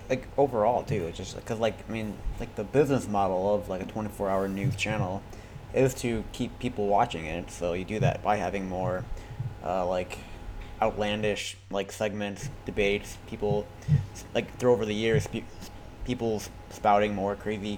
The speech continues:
crazier things. Like, it makes sense that in time, our society turns to <laughs> a QAnon-like society in a way,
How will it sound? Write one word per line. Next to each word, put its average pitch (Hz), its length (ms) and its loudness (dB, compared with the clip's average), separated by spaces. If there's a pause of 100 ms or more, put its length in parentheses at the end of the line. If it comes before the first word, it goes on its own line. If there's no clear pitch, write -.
(100)
crazier 101 340 -2
things. 95 500 -2
Like, 95 160 -2 (460)
it 127 100 8
makes 135 200 4
sense 131 280 4
that - 180 2
in 98 120 -2
time, 92 560 -4
our 92 160 -2
society 101 480 0
turns 107 420 -6
to 95 320 -2 (320)
<laughs> - 300 -14
a 104 80 0
QAnon-like 107 760 2
society 101 540 0
in 92 100 -4
a 90 60 -4
way, 95 340 0